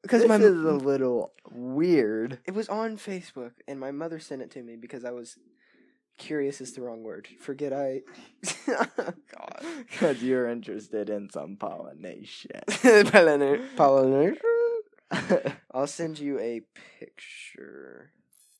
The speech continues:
Speaker 2: We should send up a poll on Instagram
Speaker 1: <laughs>
Speaker 2: without
Speaker 1: That
Speaker 2: it. With, no, with, without a picture, obviously.
Speaker 1: <laughs> Oh, okay,
Speaker 2: But is
Speaker 1: okay.
Speaker 2: the girl next door fitting for pollination?
Speaker 1: <laughs>
Speaker 2: Question mark?
Speaker 1: How could they know without a
Speaker 2: <laughs> I
Speaker 1: picture?
Speaker 2: don't know.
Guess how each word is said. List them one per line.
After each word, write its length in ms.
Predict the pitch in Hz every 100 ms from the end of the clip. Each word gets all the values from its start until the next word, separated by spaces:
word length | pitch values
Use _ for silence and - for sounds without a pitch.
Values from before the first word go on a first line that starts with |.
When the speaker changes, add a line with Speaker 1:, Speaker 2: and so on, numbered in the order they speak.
| _ _ _ _ _ _ 143
Speaker 2:
We 40 |
should 280 | - 143 -
send 420 | - - 131 117
up 140 | 101 107
a 60 |
poll 320 | 98 - 104
on 140 | 107 98
Instagram 680 | 98 - - 98 104 101 98 - -
Speaker 1:
<laughs> 60 | -
Speaker 2:
without 260 | 143 135 131 -
Speaker 1:
That 80 |
Speaker 2:
it. 120 | - 165
With, 180 | 202 175
no, 180 | 160 131
with, 240 | 139 131 -
without 360 | 139 151 147 123
a 60 |
picture, 420 | 117 104 - 110
obviously. 540 | 104 107 101 101 - 185
Speaker 1:
<laughs> 160 | 202
Oh, 140 | 247 202
okay, 140 | -
Speaker 2:
But 180 | 143 139
is 200 | 135 147
Speaker 1:
okay. 120 | - 139
Speaker 2:
the 60 |
girl 260 | 127 127 123
next 440 | 127 117 131 -
door 480 | 120 113 104 95 117 _ _ _ _ _ _ _ _
fitting 560 | 131 127 110 90 98 101 _
for 320 | - 104 107 _ _ _
pollination? 1000 | - - 113 101 101 101 104 - - 104 _
Speaker 1:
<laughs> 80 |
Speaker 2:
Question 440 | 175 180 185 185 180
mark? 240 | 185 285 _ - - -
Speaker 1:
How 320 | - - 185
could 200 | 185 208
they 160 | 202 185
know 340 | 151 147 156
without 360 | 165 147 143 139
a 60 | 180
Speaker 2:
<laughs> 20 |
I 100 | 131
Speaker 1:
picture? 140 | 123
Speaker 2:
don't 140 | 156
know. 100 | 117